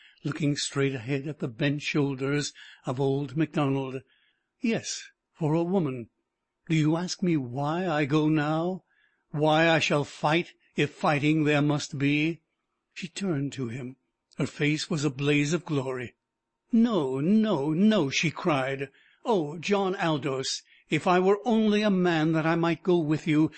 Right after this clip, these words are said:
and stand with you too in that holy sepulchre, the cavern. If I were a man, I'd go, and yes, I would fight."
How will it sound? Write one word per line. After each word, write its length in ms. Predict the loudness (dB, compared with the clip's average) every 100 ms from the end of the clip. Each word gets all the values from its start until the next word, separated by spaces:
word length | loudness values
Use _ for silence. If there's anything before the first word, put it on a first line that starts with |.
| -2
and 240 | 0 0
stand 460 | -2 0 2 2 0
with 180 | -2
you 120 | -2 -4
too 560 | -2 0 2 2 0 -4 -14 -2
in 140 | 0
that 160 | 0 -2 -2
holy 240 | 0 0
sepulchre, 640 | -2 -4 -4 -4 -2 -2 -4 -20 _
the 100 | -6
cavern. 520 | -4 -2 0 0 -6 -10 _ _ _
If 260 | -4 -4 0
I 140 | 0
were 220 | 2 2 2
a 40 |
man, 420 | 2 4 2 2
I'd 260 | 2 0 0
go, 420 | 0 2 0 -2 -6 -12 -2
and 220 | 0 0
yes, 460 | 0 0 0 -10 0
I 180 | 2
would 240 | 4 2 -2
fight." 320 | -2 -2 -2